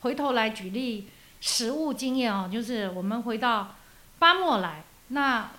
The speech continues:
巴莫有一个很大的大的目标，就是我们希望要让我们每一个同仁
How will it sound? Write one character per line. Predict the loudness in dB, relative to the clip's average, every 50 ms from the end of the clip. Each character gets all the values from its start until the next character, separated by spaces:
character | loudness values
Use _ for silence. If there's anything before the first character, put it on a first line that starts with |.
| -6
巴 | -2 0
莫 | 0 2 4 2 2
有 | 2 0 0 -2 -2
一 | -4
个 | -2 -2 -2 -2
很 | -4 -6 -10 -10 -6 0
大 | 4 4 4 4
的 | 2 -2 -2
大 | 2 2 2 2
的 | 0 -2 -4 -2
目 | -2 -2 -2
标， | -2 -2 -4 -4
就 | -4 -4
是 | -6 -6 -6
我 | -4 -4
们 | -2 -2 -2 -2 -2 -4
希 | -4 -6 -6 -2
望 | -2 0 0 0
要 | 0 0 0 0
让 | 0 0 0 0 0
我 | -2
们 | -2 -2 -2 -2
每 | -2 -4 -4 -4
一 | -4 -4
个 | -4 -4 -6
同 | -6 -6 -4 -2 -2
仁 | -2 -2 -2 -4